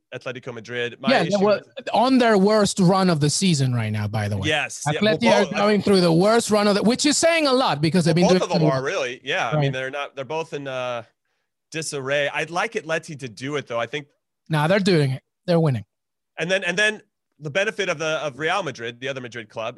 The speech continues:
Speaker 1: is that they play on Monday. So they
Speaker 2: Right.
Speaker 1: have the benefit of seeing how these two results are gonna go. They're hosting Real Sociedad. Sociedad are not gonna be any walkovers unless they're playing
Speaker 2: Who
Speaker 1: against
Speaker 2: play
Speaker 1: Manchester United. <laughs>
Speaker 2: Thursday, by the way.
Speaker 1: That's
Speaker 2: Right.
Speaker 1: true. They play Thursday, so Madrid have an extra day of rest.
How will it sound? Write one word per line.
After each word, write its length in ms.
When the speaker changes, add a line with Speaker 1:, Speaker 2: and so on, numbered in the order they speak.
Speaker 1:
is 120
that 160
they 280
play 180
on 100
Monday. 400
So 160
they 100
Speaker 2:
Right. 80
Speaker 1:
have 120
the 60
benefit 420
of 60
seeing 300
how 180
these 160
two 160
results 320
are 40
gonna 180
go. 280
They're 120
hosting 380
Real 220
Sociedad. 760
Sociedad 440
are 80
not 180
gonna 140
be 260
any 160
walkovers 720
unless 420
they're 140
playing 220
Speaker 2:
Who 20
Speaker 1:
against 160
Speaker 2:
play 120
Speaker 1:
Manchester 340
United. 400
<laughs> 60
Speaker 2:
Thursday, 220
by 260
the 140
way. 240
Speaker 1:
That's 140
Speaker 2:
Right. 120
Speaker 1:
true. 200
They 120
play 200
Thursday, 400
so 160
Madrid 260
have 140
an 40
extra 240
day 160
of 80
rest. 340